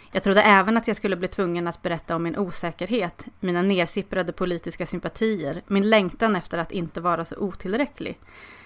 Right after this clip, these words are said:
Det skrämde mig att behöva prata med honom om mig själv, men det gjorde mig samtidigt lättad. Så det var så här det var att vara med en man. Han berättar vad han var intresserad av,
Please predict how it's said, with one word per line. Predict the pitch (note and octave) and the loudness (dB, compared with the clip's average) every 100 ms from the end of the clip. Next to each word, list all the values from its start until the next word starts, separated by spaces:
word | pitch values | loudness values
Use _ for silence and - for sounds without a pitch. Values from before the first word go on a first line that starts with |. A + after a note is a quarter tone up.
| - | -8
Det | F#3+ | -6
skrämde | - B3+ G#3 G#3 | 2 6 6 6
mig | C4 F#3 | 6 4
att | E3 | 2
behöva | F#3 F3 | 2 0
prata | E3+ G#3 E3 A#3+ | 4 4 4 2
med | A#3 | 2
honom | F#3+ D#3+ D#3+ | 2 0 0
om | D#3+ | 0
mig | D#3+ | -2
själv, | F3+ E4 - - F#3 - - | 0 2 2 -2 -10 -16 -4
men | G3+ G3 | 0 2
det | A3+ | 2
gjorde | A#3+ G3 | 2 2
mig | A3 | 0
samtidigt | A3 A#3+ G3 F#3+ G3 | 0 -2 -2 -6 -4
lättad. | A#3 - D#4+ - - - _ - - - - - | -6 -4 -2 -2 -4 -16 _ -20 -20 -20 -20 -20
Så | - C#4+ | 0 4
det | B3 | 8
var | E4 | 8
så | E4+ A#3 | 6 4
här | G#3 | 4
det | G3+ | 4
var | D4 F#4 | 4 4
att | G3 G3+ - | 2 0 0
vara | G3+ | 0
med | F#3+ | 0
en | G3 C4+ | 4 4
man. | - - G3+ - - | 4 0 -8 -12 0
Han | D#4 F4 | 4 6
berättar | D4+ A3+ - B3 | 6 2 2 0
vad | A3 | 2
han | G3 F#3+ | 0 0
var | F#3 | -2
intresserad | F#3 F3+ B3+ D4 A#3 | -4 -4 -2 0 -2
av, | - G3 | -4 -6